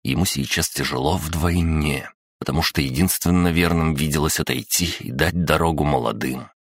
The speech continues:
«Спартаку» требовалась свежая кровь, а уход Иваныча виделся неминуемым и единственно возможным. Проблема была лишь в том, что каждый здесь присутствующих видел благо команды со своей колокольни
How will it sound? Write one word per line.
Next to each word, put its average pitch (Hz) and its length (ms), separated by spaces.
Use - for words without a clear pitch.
«Спартаку» - 580
требовалась 90 580
свежая 85 520
кровь, - 560
а 117 120
уход 101 420
Иваныча 85 520
виделся 76 480
неминуемым 73 800
и - 140
единственно 67 680
возможным. 67 760
Проблема 110 440
была 90 200
лишь 87 180
в - 140
том, 92 160
что - 200
каждый 78 380
здесь 69 320
присутствующих - 1000
видел 92 440
благо 82 420
команды 87 440
со 78 160
своей 85 460
колокольни 85 960